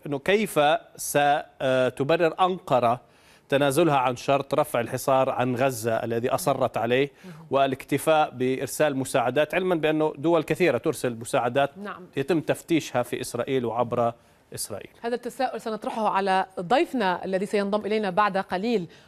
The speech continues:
Speaker 2: هو تأخر قليلا ولكن نعذره، ولكن من المهم جدًا أيضًا أن
Speaker 1: مم.
Speaker 2: نسأل هذه الأسئلة. نعود مرة أخرى إلى ضيفنا من القدس الحنان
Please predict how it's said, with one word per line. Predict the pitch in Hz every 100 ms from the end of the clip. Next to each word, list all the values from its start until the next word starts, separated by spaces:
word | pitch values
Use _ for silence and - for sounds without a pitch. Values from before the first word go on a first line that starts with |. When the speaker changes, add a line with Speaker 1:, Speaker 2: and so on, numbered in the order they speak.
| -
Speaker 2:
هو | 226
تأخر | 226 240 254 226
قليلا | 214 208 247
ولكن | 226 226 - 214 214
نعذره، | 226 180 190 208
ولكن | 202 214 220
من | 208 208
المهم | 214 220
جدًا | 190 208 202
أيضًا | 208 202 196 - - - -
أن | 208
Speaker 1:
مم. | 208 208
Speaker 2:
نسأل | 208 - 240
هذه | 208 175 214 190 202
الأسئلة. | 185 185 214 - - 190 208 - - - -
نعود | 226 226 330 247
مرة | 247 277 -
أخرى | 277 277
إلى | 240 233 214 208 202 196
ضيفنا | 233 269 - 220 214 226 - 196 185 180
من | 180 208 233
القدس | 214 214 190 185 - 269 - 202
الحنان | 208 208 214 214 226 202 196 185